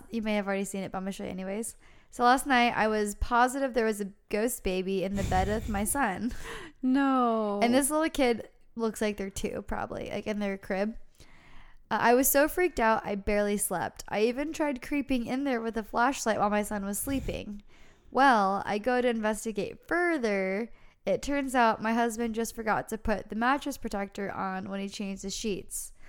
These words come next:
Speaker 1: I could kill him." So here's the picture. She's, this is a picture on her monitor that she saw.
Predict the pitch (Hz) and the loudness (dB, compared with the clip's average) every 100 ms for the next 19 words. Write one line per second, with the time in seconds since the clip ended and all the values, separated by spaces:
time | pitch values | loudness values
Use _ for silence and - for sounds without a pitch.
0 | - - - - 214 220 208 - 208 208 | -20 -20 -12 -6 -4 -6 -6 -2 0 -2
1 | - 208 220 - - - - - 262 269 | -6 -8 -12 -6 -4 -4 -6 -4 0 2
2 | 269 285 302 285 247 233 254 240 233 220 | 2 0 -2 0 0 0 -2 -2 -2 -8
3 | - - 226 240 226 233 220 240 208 208 | -6 -6 -6 -4 -2 -2 0 0 0 0
4 | 202 202 196 185 165 104 - - 190 190 | 0 2 2 -2 -4 -6 -6 -8 -8 -8
5 | 120 58 | -6 -8